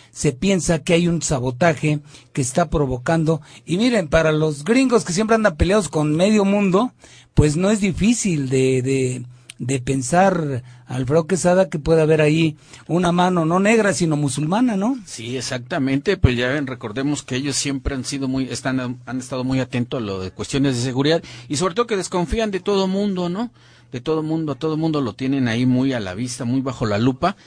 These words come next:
Speaker 2: pues pensando en alguna situación incómoda que se
Speaker 1: Me lo
Speaker 2: pudiera
Speaker 1: pa-
Speaker 2: presentar. Pero
Speaker 1: ¿Me lo
Speaker 2: sí
Speaker 1: mandas
Speaker 2: es,
Speaker 1: al WhatsApp?
Speaker 2: prueba de ello es para
Speaker 1: ¿Al WhatsApp?
Speaker 2: poder ingresar la infinidad de gente de ciudadanos de otros países que intentan, es bastante difícil, la seguridad para ellos es más que prioritaria.
Speaker 1: La seguridad es muy prioritaria para ellas,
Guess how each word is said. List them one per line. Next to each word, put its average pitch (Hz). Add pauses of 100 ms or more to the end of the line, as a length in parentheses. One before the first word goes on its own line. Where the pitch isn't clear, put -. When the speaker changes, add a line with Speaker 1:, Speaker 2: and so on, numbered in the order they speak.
(380)
Speaker 2:
pues 123
pensando 143
en 98 (220)
alguna 135
situación 123
incómoda 117
que 104
se -
Speaker 1:
Me 143
lo -
Speaker 2:
pudiera 113
Speaker 1:
pa- -
Speaker 2:
presentar. 95 (500)
Pero 135
Speaker 1:
¿Me 135
lo 143
Speaker 2:
sí -
Speaker 1:
mandas 202
Speaker 2:
es, 185
Speaker 1:
al 156
WhatsApp? - (320)
Speaker 2:
prueba 165
de 156
ello 156
es 147
para 120
Speaker 1:
¿Al 131
WhatsApp? 156
Speaker 2:
poder 131
ingresar 135
la 120
infinidad 117
de 135
gente 135
de 104 (400)
ciudadanos 135
de 147
otros 143
países 147
que -
intentan, 147 (120)
es 120
bastante 127
difícil, 147
la 127
seguridad 143
para 135
ellos 131
es 127
más 127
que 120
prioritaria. 175
Speaker 1:
La 175
seguridad 220
es 220
muy 202
prioritaria 170
para 170
ellas, 185